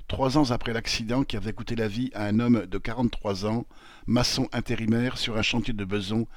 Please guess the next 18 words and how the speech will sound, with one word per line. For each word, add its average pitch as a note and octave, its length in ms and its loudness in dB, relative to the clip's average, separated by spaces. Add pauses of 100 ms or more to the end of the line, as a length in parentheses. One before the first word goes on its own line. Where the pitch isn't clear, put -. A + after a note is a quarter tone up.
(180)
dans G#2 100 -2
le G#2+ 80 2
Val G#2 200 0
d'Oise. F2 440 -6 (1300)
Le G2+ 100 -4
seize - 240 2
septembre B2 600 0
deux G#2+ 100 0
mille G#2 180 2
dix-neuf, A2 640 0 (280)
l'ouvrier B2+ 640 0
a B2 40 -6
fait - 140 -4
une A2+ 160 2
chute A#2 300 0
de F#2 100 -4
neuf A2+ 300 2
mètres - 400 -2